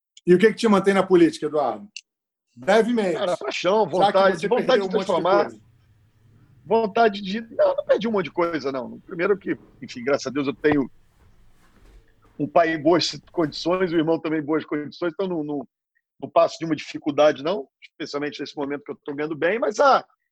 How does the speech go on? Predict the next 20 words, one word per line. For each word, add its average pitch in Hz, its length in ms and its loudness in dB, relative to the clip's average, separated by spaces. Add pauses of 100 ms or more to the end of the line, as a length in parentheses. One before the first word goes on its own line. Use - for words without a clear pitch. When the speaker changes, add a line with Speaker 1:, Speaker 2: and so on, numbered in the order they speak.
(200)
Speaker 2:
a 202 80 -4
minha 220 120 0
vocação 262 440 -2
é 190 100 4
essa, 190 260 -2
né? 143 140 -8
Eu, 131 240 -8
eu, 127 280 -8
hoje, 147 280 -4
nessa 143 220 -10
empresa 135 520 -4 (720)
chinesa, 143 680 -2 (560)
é, 127 400 -10 (180)
eu 135 280 -2
ganho 139 380 -4
um 131 160 -8 (140)
belo 175 240 4
de 143 80 -8
um 139 40 -8
salário, 165 720 -2